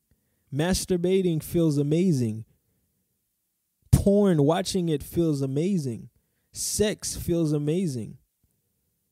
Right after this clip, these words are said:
But if you're doing it at the wrong time, it is not it is not fruitful. It is not benefiting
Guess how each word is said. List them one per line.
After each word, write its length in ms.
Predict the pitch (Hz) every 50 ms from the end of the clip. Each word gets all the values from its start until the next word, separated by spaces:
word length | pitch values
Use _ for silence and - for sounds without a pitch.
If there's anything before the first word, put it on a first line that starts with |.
| _ _ _ _ _ _ _ _ _ _ _ _ _ _ _ -
But 160 | 143 143 151
if 160 | 143 - -
you're 100 | 180 175
doing 340 | 156 139 160 175 175 170 165
it 100 | 156 151
at 160 | 139 - -
the 80 | 131 120
wrong 420 | 120 123 131 139 147 151 160 160
time, 540 | - - 156 139 123 120 117 117 120 127 131 - _ _ _ _ _ _ _ _ _ _ _ _ _ _ _ _ _ _ _ _ _ _ _ _ _ _ _ _ _ _
it 160 | - 120 120
is 220 | 123 123 117 110 113
not 480 | 113 113 117 120 120 123 123 117 - - _ _ _ _ _ _ _ _ _ _ _ _ _ _ _ _ _ _ _ _ _ _ _ _ _ _
it 120 | 139 135
is 160 | 139 131 117
not 240 | 123 131 135 131 -
fruitful. 580 | - - - 170 170 139 - - 113 107 - - _
It 120 | 123 135
is 200 | 151 143 131 123
not 260 | 127 135 135 117 120 120
benefiting 680 | 135 135 135 127 110 - 139 135 127 123 120 117 117